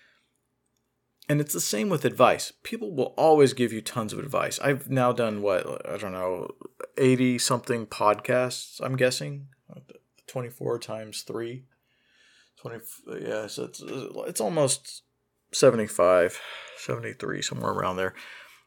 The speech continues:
One percent of that, in, of all these podcasts will help you. But if you think about it, that's like seven podcasts that are going to take care of you and help you enjoy your life better. So listen to 'em all.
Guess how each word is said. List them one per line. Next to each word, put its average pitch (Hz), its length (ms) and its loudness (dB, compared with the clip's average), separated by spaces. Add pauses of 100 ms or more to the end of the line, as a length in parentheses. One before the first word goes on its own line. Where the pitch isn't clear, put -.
(400)
One 147 300 4
percent 135 640 0 (340)
of 107 220 -2
that, 107 400 2 (320)
in, 120 180 -6 (160)
of 127 160 2
all 123 220 4
these 131 180 0
podcasts 117 640 -2
will 120 140 -6
help 113 320 0
you. - 160 -14 (360)
But - 340 4 (260)
if - 60 -20
you 131 80 -12
think 160 160 -8
about 113 200 0
it, 117 120 -6
that's 131 200 -4
like - 220 -4
seven 123 640 -2 (240)
podcasts - 760 -4 (120)
that - 300 -2 (200)
are 110 220 -6
going 110 220 -6
to - 100 -12
take 131 260 -6
care 156 340 -2
of 135 280 -2
you 113 340 -2
and 104 260 -6 (420)
help - 260 -12
you 135 160 -2
enjoy 113 360 2
your 104 120 4
life 101 320 -2
better. - 360 -4 (100)
So 151 260 -2
listen 208 380 0
to 220 160 -2
'em 208 100 -4
all. 160 400 -2